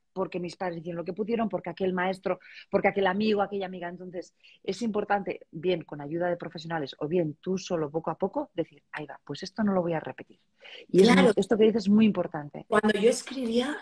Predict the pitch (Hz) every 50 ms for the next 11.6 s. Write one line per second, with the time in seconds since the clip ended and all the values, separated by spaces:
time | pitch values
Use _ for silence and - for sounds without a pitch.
0 | - - - 185 185 185 190 180 180 180 175 - - 160 - - - 170 - -
1 | 247 - - 214 180 202 208 220 202 185 208 214 233 233 240 - - 190 196 220
2 | 233 220 202 - - 160 151 143 143 175 190 202 165 - - - - _ _ _
3 | _ _ _ _ _ _ _ - - - - 220 226 226 - 180 175 185 214 214
4 | 214 220 214 214 190 202 202 208 180 180 175 180 202 220 226 214 185 - 190 208
5 | 214 196 165 165 175 180 190 190 190 185 185 190 190 185 - 190 185 190 185 -
6 | 214 190 - 208 285 294 208 156 147 170 185 190 190 - 190 - - - _ -
7 | - - - - 165 147 139 127 131 - _ _ _ - 139 135 214 226 240 233
8 | 233 247 - _ _ _ _ _ 226 214 233 226 220 220 214 208 196 190 190 190
9 | 185 208 233 262 247 190 196 190 185 185 170 - 196 190 214 233 262 247 196 -
10 | - 170 175 190 185 190 190 - - 160 156 - 220 254 - - - 170 170 170
11 | 165 - 147 185 233 - - - - 175 -